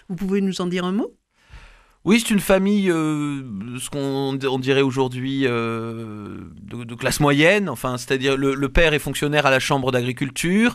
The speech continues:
Speaker 2: euh, ce sont des gens éduqués, la mère est professeure de littérature au lycée français, donc, euh, elle lit beaucoup, elle lit à ses enfants, ils ont donc deux enfants, Sarah Vout et sa petite sœur Dara.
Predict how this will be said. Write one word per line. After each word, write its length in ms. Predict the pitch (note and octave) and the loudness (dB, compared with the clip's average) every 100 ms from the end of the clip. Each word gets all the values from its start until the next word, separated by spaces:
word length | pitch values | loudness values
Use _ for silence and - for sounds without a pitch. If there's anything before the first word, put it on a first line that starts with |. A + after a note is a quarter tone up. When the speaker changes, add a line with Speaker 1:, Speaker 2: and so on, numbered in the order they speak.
| - - - | -4 -16 -4
Speaker 2:
euh, 320 | B2+ F#2 F2 - - - | -4 -4 -8 -14 -18 -12
ce 160 | - C3+ | -8 -2
sont 120 | D3 | 0
des 80 | C#3 | 2
gens 100 | D3+ | 2
éduqués, 640 | C#3+ D3 - E3 A3 A#3 | 0 -6 0 4 4 4
la 100 | D3+ | 2
mère 500 | D3+ F3 F3 E3+ D3+ | 2 0 2 0 -2
est 420 | A2+ C3+ C3 C3 B2 A#2 _ | -2 0 2 0 -2 -8 _
professeure 680 | - D3+ - D3+ - D3+ C#3+ | -6 -4 -2 -4 2 2 2
de 280 | C3 B2+ B2 | 0 -2 -2
littérature 720 | B2 B2+ C3 B2+ B2 C#3 C#3 | -4 -4 0 0 -2 -4 -2
au 160 | B2 B2 | 0 -2
lycée 260 | A#2+ A#2+ A#2+ | -2 -2 -2
français, 600 | A#2+ A#2 - D#3 G3 A3+ - - B2 B2 | 0 -2 2 4 4 2 -6 -16 -8 -2
donc, 260 | C3+ C3 | -2 0
euh, 160 | C#3 B2 | -2 0
elle 180 | C#3+ C#3 | 2 2
lit 160 | C#3 C#3+ | 2 0
beaucoup, 440 | C#3 C3 - G#3+ | 0 -2 2 2
elle 120 | F#3 | 2
lit 180 | D3 D#3+ | 0 -2
à 60 | C3+ | -2
ses 220 | C#3 B2 | -2 -2
enfants, 400 | A#2+ A#2 F3 A3 | -2 0 0 2
ils 160 | D#3 C3+ | 0 -2
ont 40 | |
donc 200 | B2 A#2+ | -2 -4
deux 240 | A#2+ D3+ C#3 | 0 2 2
enfants, 400 | B2+ - D3+ G3 | 0 2 2 2
Sarah 380 | - C#3+ C3 | 2 2 2
Vout 340 | B2 C#3 D#3+ - - - | 0 -4 -10 -14 -20 -12
et 60 | A#2+ | -6
sa 140 | A#2+ C3 | 0 0
petite 300 | C#3 C3+ A#2+ | 0 -2 0
sœur 180 | C#3 B2 | 0 4
Dara. 540 | C3 B2+ A#2+ C#3+ | 4 4 4 2